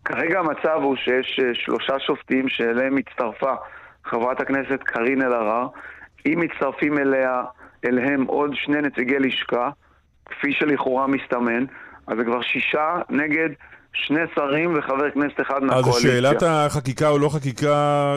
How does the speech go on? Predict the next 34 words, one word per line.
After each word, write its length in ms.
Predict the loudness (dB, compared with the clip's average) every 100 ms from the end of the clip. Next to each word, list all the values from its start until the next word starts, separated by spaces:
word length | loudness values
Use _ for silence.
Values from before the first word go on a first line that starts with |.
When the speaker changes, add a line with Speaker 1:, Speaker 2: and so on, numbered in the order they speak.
| -2
Speaker 2:
שקשורה 380 | -4 -2 0
ל-, 60 | 2 2 2 2
ל-, 380 | 0 0 0 0
להרכב 280 | 0 0
הוועדה 260 | 0 0 0
לבחירת 260 | -2 -2 -4
שופטים 360 | -4 -4 -4 -6 -8 -2
אמור 240 | 0 2
היה 100 | 2
להיות 220 | 0 0
תלוי 200 | -2 -2
בשאלה 440 | -2 -2 0 0 0
מי 120 | 0
יזכה 300 | -2 -2 -2
בבחירות 420 | -2 -2 -2 -2
בלשכת 340 | -2 -2 -4 -4
עורכי 200 | -2 -2
הדין? 380 | 0 0 -2 -4 _ _
קצת 220 | -4 0
Speaker 1:
אני 40 |
Speaker 2:
בעייתי, 160 | 2 4
Speaker 1:
רוצה 180 | 4 4
Speaker 2:
לא? 180 | 4 4
Speaker 1:
להגיד 160 | 2
לך, 180 | 0 0 -2 -4 -8 -6
אני 120 | -2 0
רוצה 220 | 0 0
להגיד 160 | 0
לך 140 | 0 0
שדווקא 520 | 0 0 -2 -2 -4 -2
אם 100 | 0
אני 260 | 2 2 2
הייתי 320 | 0 0 0 0
זוכה 360 | 0 0 -2